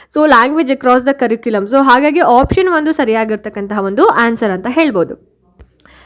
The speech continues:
So ನೆಕ್ಸ್ಟ್ ಆರನೇ ಒಂದು ಪ್ರಶ್ನೆ ನೋಡಿ, ಈ ರೀತಿ ಕೊಟ್ಟಿದ್ದಾರೆ. After reading a story on fish,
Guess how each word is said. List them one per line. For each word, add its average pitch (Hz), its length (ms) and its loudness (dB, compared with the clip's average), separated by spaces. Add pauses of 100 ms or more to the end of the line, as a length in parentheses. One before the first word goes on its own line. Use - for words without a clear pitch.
(140)
So - 120 0
ನೆಕ್ಸ್ಟ್ 302 600 -2
ಆರನೇ 349 340 2
ಒಂದು 349 220 -2
ಪ್ರಶ್ನೆ 285 300 -4
ನೋಡಿ, 254 200 -2
ಈ 302 180 -2
ರೀತಿ 254 200 -6
ಕೊಟ್ಟಿದ್ದಾರೆ. 226 680 -6 (480)
After 403 380 -2
reading 330 380 -2
a 339 80 -10
story 285 380 -2 (100)
on 247 140 -4 (120)
fish, 339 340 -4